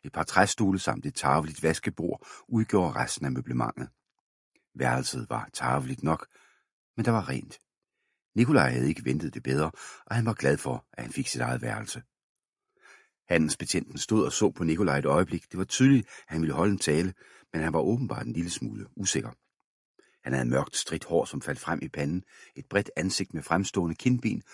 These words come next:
og små, tæt siddende øjne. Køn var han absolut ikke, men der var noget energisk over ham.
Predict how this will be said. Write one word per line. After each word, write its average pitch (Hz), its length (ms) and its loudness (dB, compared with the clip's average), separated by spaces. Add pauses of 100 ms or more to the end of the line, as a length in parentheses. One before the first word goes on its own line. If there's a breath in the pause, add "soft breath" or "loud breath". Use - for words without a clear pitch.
(160 loud breath)
og 120 120 -6
små, - 420 -2
tæt - 200 -6
siddende 64 300 -4
øjne. 58 400 -6 (600)
Køn - 160 4 (320)
var - 80 -10
han - 220 -4
absolut 73 480 -2
ikke, - 300 -4 (260 loud breath)
men - 120 -10
der - 60 -6
var - 140 2
noget 123 240 8
energisk 73 460 -2
over 62 180 -4
ham. 65 200 -8